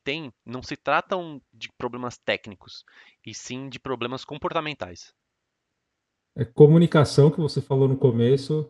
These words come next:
Speaker 2: e a questão do problemas compor-, comportamentais, comportamentais. Eu acredito que muitas das coisas que chegam pra, pra ti, isso pra boa parte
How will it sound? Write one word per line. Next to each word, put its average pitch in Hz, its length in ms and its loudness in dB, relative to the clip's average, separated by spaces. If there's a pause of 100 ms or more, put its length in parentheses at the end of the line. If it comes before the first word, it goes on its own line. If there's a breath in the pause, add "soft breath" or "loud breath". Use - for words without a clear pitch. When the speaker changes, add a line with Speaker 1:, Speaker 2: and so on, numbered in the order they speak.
(120)
Speaker 2:
e 123 100 -4
a 123 80 -2
questão 127 540 -2
do 120 720 -2
problemas 120 240 -6
compor-, 131 400 -4
comportamentais, 120 1000 0 (120)
comportamentais. 113 800 0
Eu 113 60 -2
acredito 131 320 0
que 160 120 4 (420)
muitas 170 300 8
das 180 120 4
coisas 160 300 4
que 151 160 0
chegam 147 540 6
pra, 117 500 0
pra 120 180 -2
ti, 117 220 -4
isso 107 580 -2
pra 104 140 -6
boa 113 500 0
parte 117 400 0